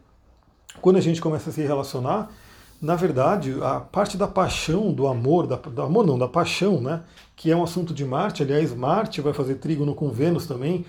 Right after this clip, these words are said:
então a paixão vai tá ali, o, o tesão, a sexualidade vai tá muito forte, né?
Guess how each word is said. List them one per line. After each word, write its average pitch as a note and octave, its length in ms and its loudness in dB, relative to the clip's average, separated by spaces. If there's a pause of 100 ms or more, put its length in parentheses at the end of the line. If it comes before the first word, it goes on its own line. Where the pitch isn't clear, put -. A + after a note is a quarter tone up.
(340)
então D3 180 0
a C#3 60 4
paixão E3 480 2
vai D3+ 120 4
tá C#3+ 140 -4
ali, C#3 320 0
o, B2 360 -2 (240)
o C#3+ 60 -10
tesão, C#3+ 640 2
a - 40 -4
sexualidade C#3+ 600 -2
vai C3 120 -2
tá C3 100 -4
muito C3 320 -2
forte, D#3+ 500 2 (220)
né? C#3 240 -8